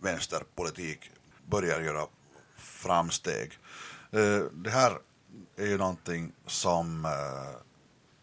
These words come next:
som kommer att sättas på prov här i Finland i vår. Och vi har i vårt senaste nummer av Ny Tid blickat framåt mot, eh,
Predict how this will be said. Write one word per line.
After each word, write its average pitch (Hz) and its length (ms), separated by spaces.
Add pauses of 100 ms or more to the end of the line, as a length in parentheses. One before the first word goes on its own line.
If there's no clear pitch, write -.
(320)
som 104 200
kommer 101 200
att 92 80
sättas 98 280
på - 100
prov 104 280
här 101 100
i 95 60
Finland 120 460 (440)
i - 60
vår. 147 320 (360)
Och 92 160
vi 90 40
har 85 340
i 87 320
vårt 90 180
senaste 101 340
nummer 82 200
av 82 160
Ny 90 80
Tid 101 440 (180)
blickat 92 300
framåt 85 600
mot, 78 500
eh, 73 60